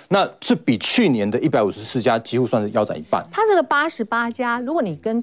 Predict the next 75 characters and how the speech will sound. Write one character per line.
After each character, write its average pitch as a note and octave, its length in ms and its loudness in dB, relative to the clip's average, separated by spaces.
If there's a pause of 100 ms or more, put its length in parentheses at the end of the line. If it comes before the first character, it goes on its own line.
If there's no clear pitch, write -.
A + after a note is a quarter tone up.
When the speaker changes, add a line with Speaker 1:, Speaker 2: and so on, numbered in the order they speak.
Speaker 2:
同， - 200 -10
呃， E3 320 0
应 A#3+ 80 -2
该 C4 120 2
是 C4+ 160 -4
说 B3+ 200 2
去 C#4 160 -2
年 F#3 180 -2
同 E3+ 180 -6
期 F#3+ 160 -8
比 F3 240 -8
是 F#3 280 -6
新 E3 240 -8
高， D#3 180 -2
是 D#3+ 160 -10
这 F3+ 80 -2
样 D#3+ 120 -2
意 D#3+ 120 -8
思 D#3 160 -14
吗？ C#3+ 260 -10
Speaker 1:
对， C#3 160 4
就 - 140 2
是 G3 60 4
去 F#3 100 4
年 C3+ 140 6
同 B2 120 2
期 B2+ 120 4
新 C3+ 180 2
高， B2 80 2
Speaker 2:
对。 B2+ 60 0
Speaker 1:
呃， - 60 0
去 - 200 2
年 B2+ 220 4
有 G#2 160 2
创 C#3+ 180 0
历 D3 100 6
史 F#2 140 -2
新 A2 160 -2
高 G#2+ 140 2
的 G#2 80 0
话 G#2+ 100 0
是 F2+ 100 -8
一 A2 80 -6
百 F#2+ 160 2
五 F2+ 80 -2
十 E2 80 -8
四 - 160 -10
家， F#2 200 0
Speaker 2:
对。 G3+ 100 2
Speaker 1:
可 - 80 0
是 D3 100 4
今 D#3 200 2
年 A#2+ 140 4
的 G#2 120 2
十 - 220 -4
一 C3 120 0
月 C#3 160 6
创 C3+ 160 0
历 B2+ 120 4
史 G2 100 -4
新 - 160 0
高 G#2 100 2
的 G2 60 0
家 G2+ 180 0
数 G#2 120 -2
的 G2 60 -2
话 G2+ 80 2
Speaker 2:
哦， - 20 0
OK。 G2 100 -8
Speaker 1:
只 F2+ 80 -12
有 F#2+ 100 2
八 F#2+ 160 0
十 - 120 -12
八 F2 180 0
家。 E2+ 280 -2